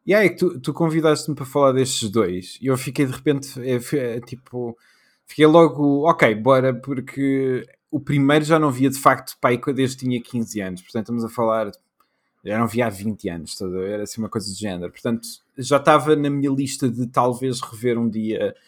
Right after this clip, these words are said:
há um tempo. E, e o segundo sempre foi aquele filme em que eu lembro-me que acabei de ver o primeiro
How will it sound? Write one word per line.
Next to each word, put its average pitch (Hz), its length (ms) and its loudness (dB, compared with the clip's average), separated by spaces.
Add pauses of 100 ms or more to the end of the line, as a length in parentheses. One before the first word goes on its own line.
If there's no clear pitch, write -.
(180)
há 117 120 0
um 117 100 2
tempo. 110 340 -6 (500)
E, 131 100 2
e 143 300 4
o 156 40 2
segundo 185 720 2
sempre 175 320 -2
foi 175 140 2
aquele 170 220 0
filme 165 420 0
em 160 80 -4
que 131 360 -2
eu 135 100 2
lembro-me 151 420 0
que - 640 -18
acabei 156 280 4
de 156 80 -4
ver 156 140 4
o 147 40 4
primeiro 113 640 2